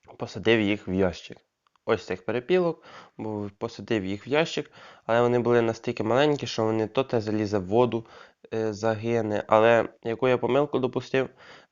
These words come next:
Е, допустив помилку, то що, е, п-, дуже було в них жарко. І дуже багато задихнулося. Коли лягав спати, накрив їх зверху, щоб їм було тепло,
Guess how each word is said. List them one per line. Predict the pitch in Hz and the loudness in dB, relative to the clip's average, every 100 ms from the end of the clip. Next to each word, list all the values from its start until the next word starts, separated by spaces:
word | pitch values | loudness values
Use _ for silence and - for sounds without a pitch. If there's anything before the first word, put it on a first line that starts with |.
| - | -10
Е, | 107 107 | -6 -4
допустив | 98 110 117 - 123 - | -2 -4 -4 -2 -2 0
помилку, | 117 135 143 - | 2 2 2 -2
то | 120 120 | 0 0
що, | 117 113 107 - _ _ _ _ _ _ _ _ _ _ - - _ | 2 -2 -2 -4 _ _ _ _ _ _ _ _ _ _ -20 -20 _
е, | 117 110 110 110 - _ _ | -2 0 2 0 -4 _ _
п-, | - | -12
дуже | - 104 139 135 | -10 0 2 2
було | 110 104 110 | 0 2 2
в | |
них | 110 104 | 2 0
жарко. | 92 82 80 - - _ - - _ - | -2 -2 -4 -14 -20 _ -20 -20 _ -6
І | 117 | -2
дуже | 104 147 135 117 110 - | 2 2 2 0 -2 0
багато | 110 117 117 | 2 2 0
задихнулося. | 110 107 107 - 92 90 - | -2 -2 -2 -4 -6 -4 -4
Коли | 98 113 | 0 2
лягав | 107 107 101 | 4 4 2
спати, | - 139 139 135 | 2 0 2 0
накрив | 113 - 123 135 | -2 0 2 2
їх | 127 117 | 0 0
зверху, | 120 120 - | 0 0 -4
щоб | - 104 | -6 -2
їм | 110 | -2
було | 104 107 | 0 -2
тепло, | 107 120 120 117 | 0 -2 -2 -8